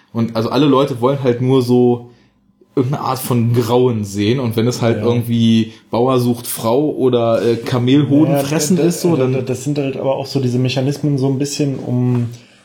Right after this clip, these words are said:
Speaker 2: um so sein, seine eigene, unter Umständen eigentlich auch beschissene Situation und Stellung so zu heben, ne?
Speaker 1: Mhm.
Speaker 2: Also das,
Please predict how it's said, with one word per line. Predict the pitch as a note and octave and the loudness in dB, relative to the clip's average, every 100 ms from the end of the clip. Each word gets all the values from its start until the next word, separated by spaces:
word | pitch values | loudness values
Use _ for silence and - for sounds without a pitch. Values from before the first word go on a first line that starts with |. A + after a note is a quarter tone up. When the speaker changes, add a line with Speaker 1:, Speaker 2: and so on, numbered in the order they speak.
| _ | _
Speaker 2:
um | - A#2+ | -4 -2
so | A2+ A#2+ | 0 0
sein, | A#2+ B2 A#2+ A#2+ | 0 0 -2 -6
seine | B2 A#2 A#2+ B2 | -4 -2 0 0
eigene, | B2 C3 C#3 C3+ C3 B2+ - - - - - - | 0 0 0 0 2 0 -2 -8 -20 -20 -20 -8
unter | C3 B2+ | -4 -2
Umständen | C#3 C#3+ C3+ B2+ | -2 -2 -2 -4
eigentlich | - A#2 | -4 -2
auch | A#2+ C3 | -2 -4
beschissene | C3+ - C#3+ C#3+ B2+ | -4 -2 -4 -2 -2
Situation | B2 C3 B2+ - C#3 C#3 | -2 -2 -2 0 0 0
und | B2+ | -2
Stellung | - C3+ C3+ | -2 -2 0
so | B2 A#2+ | -2 -2
zu | - | -2
heben, | A2+ C3 B2 G#2 | 0 0 0 0
ne? | G#2+ | 0
Speaker 1:
Mhm. | G#2 G#2 G2+ B2 - | 0 0 0 -2 -4
Speaker 2:
Also | A#2+ A2 | -2 -2
das, | A#2 - - | -2 -4 -10